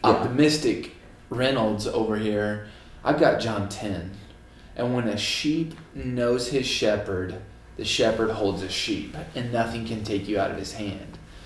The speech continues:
Speaker 2: Which is beautiful because what I watch in the selling of the field and giving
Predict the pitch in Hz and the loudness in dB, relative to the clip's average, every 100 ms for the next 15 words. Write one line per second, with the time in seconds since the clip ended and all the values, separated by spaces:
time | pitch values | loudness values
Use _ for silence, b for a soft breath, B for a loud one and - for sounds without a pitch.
0 | B - 151 156 160 139 120 175 208 - | B 2 4 6 4 4 2 2 4 2
1 | - 101 101 113 113 117 110 104 101 - | 0 0 0 -2 -2 0 2 2 -2 -6
2 | - - - - - - - - - - | -12 -18 -20 -20 -20 -20 -20 -20 -20 -20
3 | - - - - 131 120 104 98 98 123 | -20 -20 -20 -6 0 2 2 0 0 0
4 | 165 143 101 82 - - - 127 117 107 | 2 2 0 -2 -2 -2 -4 -2 0 -2
5 | - 123 120 123 113 110 110 117 117 120 | 0 2 2 0 -2 -2 -4 0 2 2
6 | 107 120 113 107 107 110 156 196 247 - | 0 -4 -2 -2 0 0 0 0 -4 -6